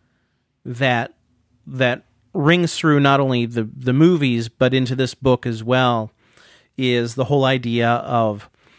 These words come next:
political ambition and, uh, military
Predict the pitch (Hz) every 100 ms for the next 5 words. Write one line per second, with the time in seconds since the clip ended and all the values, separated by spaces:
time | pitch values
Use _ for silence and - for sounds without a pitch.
0 | _ _ 151 147 147 147 139 131 120 131
1 | 123 - 123 117 113 110 _ _ _ _
2 | 127 123 117 110 117 - - 123 113 123
3 | 143 143 - 135 127 120 123